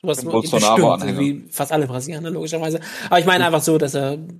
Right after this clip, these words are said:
Speaker 1: gekämpft hat und seinen Kindern was zu gönnen, ist immer eine gute Sache, das ist eine schöne Geschichte. Ähm, und dann gibt's auch den Co-Main Event zwischen Ward Harris und Marcin Tibura. Bestimmt ein ehemaliger Jonas Halbkämpfer, einer von beiden.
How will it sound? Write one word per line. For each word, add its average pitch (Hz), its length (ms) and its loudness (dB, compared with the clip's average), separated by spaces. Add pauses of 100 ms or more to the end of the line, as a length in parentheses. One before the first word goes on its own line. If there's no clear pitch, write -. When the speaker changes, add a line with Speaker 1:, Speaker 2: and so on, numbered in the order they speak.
(100)
Speaker 1:
gekämpft 143 340 0
hat 131 160 0
und 139 200 -8
seinen 147 160 -10
Kindern 190 200 -2
was 160 120 -2
zu 165 60 -8
gönnen, 196 140 0
ist - 80 -6
immer 311 100 4
eine 165 80 4
gute 160 140 0
Sache, 160 240 -4
das 175 300 -12
ist - 120 -20
eine 156 140 -8
schöne 156 180 -6
Geschichte. 170 320 -2 (580)
Ähm, 156 380 6
und 165 80 0
dann 160 80 6
gibt's 190 140 4
auch 165 60 4
den 156 100 2
Co-Main 165 300 6
Event 147 160 2
zwischen 147 260 -2
Ward 151 260 4
Harris 147 300 0
und 143 120 -4
Marcin 143 460 0
Tibura. 139 560 -4 (2000)
Bestimmt 147 380 0
ein 151 200 -2
ehemaliger 151 440 6
Jonas 143 360 2
Halbkämpfer, 143 600 0
einer 139 260 2
von 139 140 -2
beiden. 156 380 0